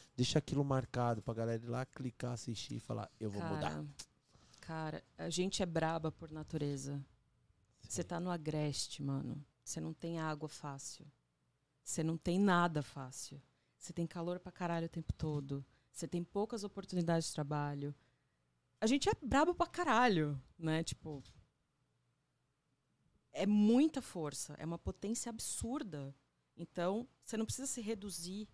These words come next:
Speaker 2: a ficar ali, se você não quiser. Se você quiser, tudo bem, eu te apoio. É isso que você quer? Tá bom, então fica aí, vai fazer, né, o que o, o, o script tá mandando
Speaker 1: Uhum.
Speaker 2: você fazer, tudo bem, de verdade.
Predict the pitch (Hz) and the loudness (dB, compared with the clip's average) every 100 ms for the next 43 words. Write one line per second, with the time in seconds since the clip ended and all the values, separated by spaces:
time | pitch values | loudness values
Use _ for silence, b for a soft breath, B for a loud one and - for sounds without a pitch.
0 | _ 160 - - 160 156 - - 269 262 | _ -14 -12 -8 -4 -4 -4 0 2 2
1 | 233 - 175 165 - 165 147 151 - _ | 0 -2 -4 -6 -8 -12 -12 -12 -18 _
2 | _ _ _ _ _ - - 330 349 285 | _ _ _ _ _ -20 -10 -6 -4 -4
3 | 214 233 226 202 165 - 139 _ _ - | -4 -10 -8 -8 -8 -10 -14 _ _ -8
4 | - - 76 71 147 - _ 202 208 - | -6 -6 -8 -10 -12 -20 _ -6 -6 -8
5 | 156 - - 190 170 b b _ _ - | -10 -12 -8 -8 -10 b b _ _ -10
6 | 277 151 147 190 226 - 226 247 190 - | -6 -6 -6 -8 -8 -6 -4 -4 -6 -10
7 | 170 170 - 196 208 208 _ _ _ _ | -12 -14 -14 -10 -10 -12 _ _ _ _
8 | - - 185 170 160 - 160 156 175 - | -20 -8 -4 -2 -2 -6 -8 -6 -6 -6
9 | - 208 - - 170 160 156 156 156 - | -6 -8 -8 -10 -8 -6 -6 -8 -12 -10
10 | 175 190 - 202 190 170 202 214 196 240 | -8 -8 -8 -8 -4 -2 -4 -4 -4 -4
11 | 185 151 156 202 | -4 -4 -4 -8